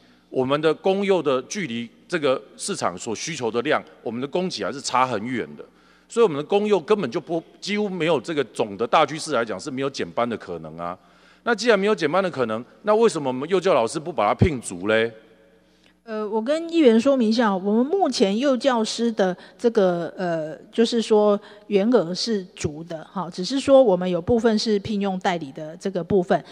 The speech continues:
Speaker 2: 那这个我们，呃，之前是到
Speaker 1: 那既然你说，
Speaker 2: 三成以上，
Speaker 1: 既然你说
Speaker 2: 现在我们有下调。
Speaker 1: 幼教老师跟教保员的资格等等都一样，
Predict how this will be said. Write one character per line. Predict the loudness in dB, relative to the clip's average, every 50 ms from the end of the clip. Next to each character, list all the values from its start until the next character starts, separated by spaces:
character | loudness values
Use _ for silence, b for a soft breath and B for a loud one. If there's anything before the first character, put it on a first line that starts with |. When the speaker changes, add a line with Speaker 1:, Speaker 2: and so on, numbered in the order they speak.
| B B B
Speaker 2:
那 | 2 2 2 4
这 | 2 2 4
个 | 6 6
我 | 6 4 2
们， | 0 -2 -2 -2 -4 -4
呃， | -4 -2 -2 -2 -2 -4
之 | -6 -6 -6 -6
前 | -4 -2 -2 -2 -2 -2
是 | -4 -2 -2 -2 -2
到 | 0 2 4 4
Speaker 1:
那 | 4
既 | 2 0 4
然 | 4 4 4
你 | 4 2 2
说， | 4 4
Speaker 2:
三 | 4 4
成 | 4 2 0 0
以 | -2 -4
上， | -2 0 0 0 0 0 -6
Speaker 1:
既 | -8 -2
然 | 4 4 4 6
你 | 4
说 | 2
Speaker 2:
现 | 4
在 | 6 6 8
我 | 8 6 4
们 | 2 0
有 | 0 -2 -2
下 | 0 0 0 0 0
调。 | -2 -6 -8 -8 0 2
Speaker 1:
幼 | 4 4 6
教 | 6 6 6 6
老 | 6 4 2
师 | 0 -2 -6 -4
跟 | 0 0 0 0
教 | 0 2 2 2
保 | 4 2 0 0
员 | 0 -2 -4
的 | -4 -6
资 | -8 -8 -10 -10 -10 -8
格 | -6 -4 -4 -4
等 | -2 -4 -4 -4
等 | -4 -6 -4
都 | -4 -4 -4 -4
一 | -6 -4
样， | -2 -2 -2 -4